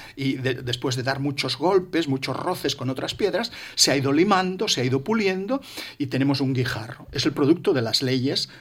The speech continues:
de la naturaleza. Pero si uno encuentra un reloj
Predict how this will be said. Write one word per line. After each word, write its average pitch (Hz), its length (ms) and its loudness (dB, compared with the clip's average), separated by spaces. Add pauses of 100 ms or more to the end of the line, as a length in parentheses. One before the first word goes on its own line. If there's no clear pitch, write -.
(120)
de 123 120 -2
la 110 120 -2
naturaleza. 110 680 -8 (460)
Pero 185 160 2
si 226 160 6
uno 302 160 8
encuentra 220 500 2
un 196 180 0
reloj 151 680 2